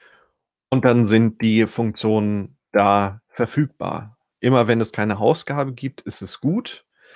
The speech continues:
Äh, ansonsten, Fehlerausgaben sind natürlich schlecht. Jetzt setze ich für meine eigenen Funktionen,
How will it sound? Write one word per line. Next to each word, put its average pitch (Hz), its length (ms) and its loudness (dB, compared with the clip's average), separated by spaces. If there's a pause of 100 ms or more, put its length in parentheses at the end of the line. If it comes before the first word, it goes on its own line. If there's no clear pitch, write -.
(320)
Äh, 120 140 0
ansonsten, 120 1000 -2
Fehlerausgaben 107 800 -2
sind 98 120 -6
natürlich 95 380 -8
schlecht. - 360 -14 (1120)
Jetzt 131 320 0
setze 170 340 -2
ich - 380 -8
für 135 240 0
meine 123 580 0
eigenen 131 480 -2
Funktionen, 147 1200 -2